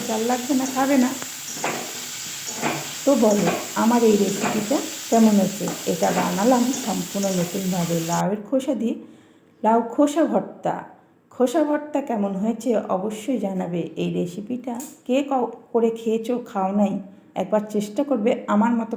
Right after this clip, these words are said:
করে লাউয়ের খোসা বাটা খাওয়ার। খোসার ভর্তা গরম ভাতে জমে যায়।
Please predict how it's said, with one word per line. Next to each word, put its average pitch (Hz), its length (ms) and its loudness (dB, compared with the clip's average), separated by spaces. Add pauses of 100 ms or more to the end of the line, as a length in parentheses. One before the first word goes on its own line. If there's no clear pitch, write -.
করে 196 140 -2 (100)
লাউয়ের 185 320 -2
খোসা 208 300 -6
বাটা 208 320 -6
খাওয়ার। 143 260 -4 (540)
খোসার 220 340 0 (120)
ভর্তা 180 400 -2 (560)
গরম 180 360 4
ভাতে 220 240 0 (180)
জমে 175 340 4
যায়। 165 180 -4